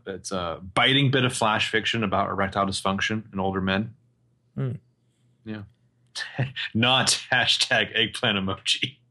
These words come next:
Speaker 2: No. No, indeed. No eggplant. Uh, so Arya's watching him, very guarded, but she says nothing. And he says, "I thought we were in a different place and that we were, and, and that's okay. But could we take a step back?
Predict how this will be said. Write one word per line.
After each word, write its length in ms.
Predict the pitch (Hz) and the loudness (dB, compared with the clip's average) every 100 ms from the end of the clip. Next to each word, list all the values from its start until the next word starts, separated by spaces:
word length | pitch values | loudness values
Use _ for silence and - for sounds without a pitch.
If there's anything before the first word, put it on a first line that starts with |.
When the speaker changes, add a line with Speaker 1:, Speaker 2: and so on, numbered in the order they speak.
| _ _ _ _ _ _ - | _ _ _ _ _ _ -10
Speaker 2:
No. 580 | 95 92 95 90 87 85 _ _ _ _ _ _ _ _ _ | 0 4 6 6 2 -2 _ _ _ _ _ _ _ _ _
No, 300 | - 90 92 | -6 0 2
indeed. 440 | 92 - - 95 90 | 2 0 -2 -2 0
No 160 | 92 | 2
eggplant. 500 | 90 87 - 85 82 - - - - | 2 0 -2 -2 -4 -8 -20 -8 2
Uh, 280 | 90 87 | 6 8
so 140 | 87 - | 6 6
Arya's 340 | 151 196 151 | 8 8 6
watching 400 | 131 120 113 110 | 6 6 6 4
him, 120 | 107 113 | 2 4
very 140 | 139 | 4
guarded, 480 | 110 107 104 92 92 | 6 8 8 8 4
but 100 | 82 | 0
she 120 | 120 | -2
says 320 | - 123 117 | 2 2 2
nothing. 540 | 92 87 - 82 80 - | 0 0 -2 -4 -4 -8
And 540 | - 87 85 82 82 87 | -6 -2 -2 -2 -2 -4
he 60 | |
says, 420 | 95 - 50 - | -4 -2 0 -2
"I 80 | - | -4
thought 260 | - - - | 2 2 4
we 100 | 113 | 4
were 120 | - | 4
in 80 | 175 | 4
a 60 | |
different 360 | 190 190 208 185 | 2 0 0 -2
place 420 | 226 262 254 - | 2 2 2 0
and 120 | 180 | 0
that 100 | 185 | 2
we 160 | 190 190 | 2 4
were, 560 | 190 180 - - - - _ _ - | 6 6 6 4 2 -6 _ _ -8
and, 300 | 65 - - - | -6 -8 -12 -12
and 440 | 57 62 - 143 | -10 -8 -6 -4
that's 260 | 139 143 147 | 0 0 2
okay. 540 | - - 285 262 233 - - - - - - _ _ _ _ _ - | 0 2 2 2 0 -4 -20 -20 -20 -20 -20 _ _ _ _ _ -6
But 140 | 143 | -2
could 120 | - 208 | 2 4
we 100 | 196 | 4
take 280 | 208 208 | 4 4
a 60 | 196 | 2
step 240 | - 220 | 2 2
back? 400 | - 262 131 - | 4 4 4 0